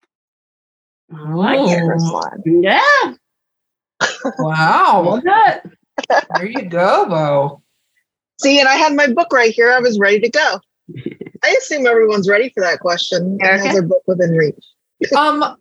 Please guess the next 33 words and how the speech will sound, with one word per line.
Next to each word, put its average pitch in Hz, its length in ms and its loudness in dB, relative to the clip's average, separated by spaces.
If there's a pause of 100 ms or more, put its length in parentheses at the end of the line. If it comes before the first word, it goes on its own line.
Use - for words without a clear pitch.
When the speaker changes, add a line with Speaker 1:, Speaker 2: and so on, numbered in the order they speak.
(140)
Speaker 2:
I 311 480 -2 (480)
don't, 262 320 -2 (460)
I 247 100 -2
have 311 320 -4
to, 277 280 -2 (100)
I 262 100 -4
don't 339 200 -2
have 262 340 -4
that 277 220 0
book 294 200 -4
<laughs> 277 40 -12
right 233 160 -8
in 233 180 -10
front 262 200 -2
of 277 60 -6
me, 302 120 -6
but 269 120 -2
I 247 100 0
can 247 180 -8
give 269 160 -2
you 277 200 -4
the 226 100 0
line 233 400 0
from 233 220 -2
my 214 180 0
seventy-two 226 640 -2
percent 214 400 -4
match 202 380 -2
story. 185 560 0 (280)
Speaker 1:
Okay. 240 220 2
Speaker 3:
Yeah, 233 180 2
do 196 200 0
it. 160 120 -2